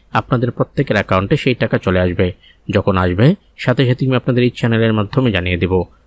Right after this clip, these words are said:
তবে এখানে একটি কথা বলে রাখা ভালো, বীর মুক্তিযোদ্ধা বিতরণ আদেশ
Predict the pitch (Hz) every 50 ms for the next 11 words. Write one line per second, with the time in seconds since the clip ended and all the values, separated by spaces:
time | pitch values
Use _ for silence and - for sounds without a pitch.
0 | _ _ _ - 95 98 95 92 - - 98 98 95 - - 98 - 92 - 101
1 | 92 95 95 92 92 95 90 - - 104 101 101 104 139 180 208 - _ _ _
2 | _ _ - 113 104 127 139 127 127 127 123 - - 147 135 131 123 135 123 127
3 | 120 - 135 127 123 120 117 113 107 120 123